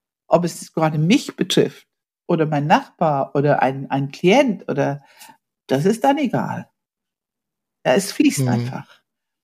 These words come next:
Speaker 1: Es hat immer was mit dieser inneren Haltung zu tun. Und kannst du das nachvollziehen, dass was für ein stabiles Selbstwertgefühl mitkommt mit der Zeit?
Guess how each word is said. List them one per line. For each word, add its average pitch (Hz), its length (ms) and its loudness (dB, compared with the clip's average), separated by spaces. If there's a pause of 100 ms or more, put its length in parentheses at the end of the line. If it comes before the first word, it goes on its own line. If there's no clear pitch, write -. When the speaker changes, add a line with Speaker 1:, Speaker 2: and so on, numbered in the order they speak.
(140)
Speaker 1:
Es 151 140 -6
hat 180 240 0
immer 240 340 2
was 202 220 2
mit 175 160 0
dieser 180 240 2
inneren 165 320 0
Haltung 170 460 0
zu 160 140 -6
tun. 147 420 -6 (300)
Und 190 180 2
kannst 269 260 2
du 359 80 4
das 285 340 0 (600)
nachvollziehen, 220 720 2
dass 208 340 0 (160)
was 254 360 -2
für - 140 -6
ein 190 160 4
stabiles 165 760 0
Selbstwertgefühl 208 1000 0
mitkommt 240 580 2 (300)
mit 185 200 4
der 160 160 0
Zeit? 185 420 -2